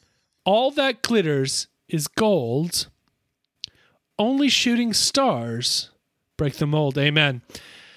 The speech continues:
Now, <laughs> when we think about glittering gold, what does that give to you?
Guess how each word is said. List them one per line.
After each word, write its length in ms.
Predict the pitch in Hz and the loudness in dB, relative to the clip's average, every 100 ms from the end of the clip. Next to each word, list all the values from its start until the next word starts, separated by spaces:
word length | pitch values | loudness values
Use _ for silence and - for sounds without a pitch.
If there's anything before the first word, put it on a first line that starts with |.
| - _ | -20 _
Now, 340 | 226 247 240 220 - - | 0 2 2 -2 -6 -14
<laughs> 260 | - - - | -18 -12 -2
when 200 | 240 277 | 0 2
we 140 | 311 | 2
think 300 | - 403 427 | 2 0 0
about 500 | 427 - 277 254 226 _ _ 190 143 | 0 2 2 2 -2 _ _ -12 -4
glittering 720 | 196 233 277 233 214 202 175 | 0 2 2 2 2 0 0
gold, 880 | 147 175 156 123 110 - - - - - _ _ _ _ - - | 2 2 2 -2 -6 -10 -14 -14 -14 -18 _ _ _ _ -18 -4
what 180 | 226 240 | -2 0
does 160 | 254 | 0
that 360 | 208 208 175 - | 2 2 0 0
give 260 | 185 165 - | 0 0 -2
to 120 | 151 | -4
you? 460 | 135 139 147 113 | -4 -2 -2 -4